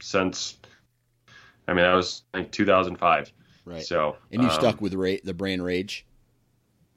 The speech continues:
Speaker 1: No, I, I shot Rage for, I think, five or six years, and then, uh, s-, I don't know, everyone was on that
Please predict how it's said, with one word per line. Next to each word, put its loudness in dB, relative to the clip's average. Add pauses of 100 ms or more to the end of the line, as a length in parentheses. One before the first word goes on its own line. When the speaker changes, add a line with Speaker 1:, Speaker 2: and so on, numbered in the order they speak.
(320)
Speaker 1:
No, 8
I, 2
I -10
shot -2
Rage 0
for, 0 (680)
I -6
think, -4
five 0
or -8
six -6
years, 2
and -2
then, 2 (340)
uh, 2
s-, -8 (160)
I -2
don't -4
know, -2
everyone 6
was 0
on 4
that 2